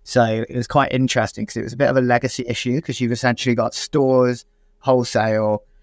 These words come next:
um, and then online, and they're very, very, um, separate, and they've got very separate teams.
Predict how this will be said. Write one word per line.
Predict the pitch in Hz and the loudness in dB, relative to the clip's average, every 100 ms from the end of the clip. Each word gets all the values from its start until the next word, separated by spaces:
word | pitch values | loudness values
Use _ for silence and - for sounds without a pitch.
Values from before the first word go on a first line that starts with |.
| _ _ - | _ _ 2
um, | 123 117 113 110 110 113 _ | 4 6 4 0 -2 -6 _
and | 135 131 | -2 2
then | 120 117 113 - | 2 2 0 0
online, | 120 117 117 117 113 107 110 | 2 2 2 2 0 -2 -6
and | 120 120 | -2 0
they're | 113 110 - | -2 -4 0
very, | 127 120 117 117 | 2 4 2 2
very, | 117 113 110 110 110 110 110 - - | 2 2 2 -2 -2 -2 -4 -4 0
um, | 110 107 104 104 107 107 _ _ _ | 2 2 2 0 -4 -8 _ _ _
separate, | - 143 - 113 104 - - - | -2 -2 0 -2 -2 -4 -20 -4
and | 120 120 | 0 2
they've | |
got | 113 120 - | 0 -4 -4
very | 123 127 120 | 0 2 2
separate | - 131 - - - | 0 -4 -4 -10 -2
teams. | 123 120 139 160 | 0 2 0 -2